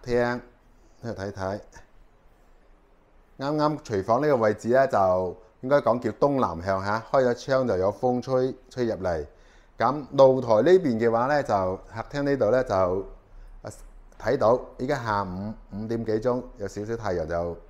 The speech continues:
叫西北向，咁佢就叫偏少少西，所以就光線都好靚嚇。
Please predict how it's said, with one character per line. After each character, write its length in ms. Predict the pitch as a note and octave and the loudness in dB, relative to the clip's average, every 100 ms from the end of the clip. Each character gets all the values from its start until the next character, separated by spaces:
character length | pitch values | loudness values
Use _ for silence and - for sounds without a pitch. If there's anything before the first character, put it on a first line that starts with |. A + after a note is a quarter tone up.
| - | -10
叫 520 | G2 F#2+ F#2+ G2 - | -4 -2 -4 -6 -4
西 80 | C3 | -4
北 120 | C3 - | -4 -4
向， 240 | G2 F2 - - - - | -6 -6 -12 -20 -20 -6
咁 280 | G2 C3 C3 | -4 -4 -6
佢 120 | A2 | -4
就 200 | A#2 A2 F#2+ | 0 0 0
叫 540 | G#2 G#2 G#2 G#2 G#2+ - - - | 0 2 0 -2 -4 -14 -20 -8
偏 160 | E3+ | -6
少 140 | D#3 C3+ | -2 -4
少 360 | B2+ B2 C#3+ C#3 | -4 -4 -2 -2
西， 140 | C3+ - - - | -2 -12 -20 -20
所 200 | - B2 | -4 2
以 100 | B2+ | 4
就 200 | G#2+ G2+ G2 | 4 2 4
光 280 | D3+ D3+ | 2 2
線 160 | D3 A#2 | 0 -2
都 480 | C3 C#3 C3+ C3+ - | 2 4 4 2 -2
好 80 | G#2+ | -2
靚 320 | B2 A2+ F#2+ | 2 2 2
嚇。 220 | G2+ A2 | -2 -4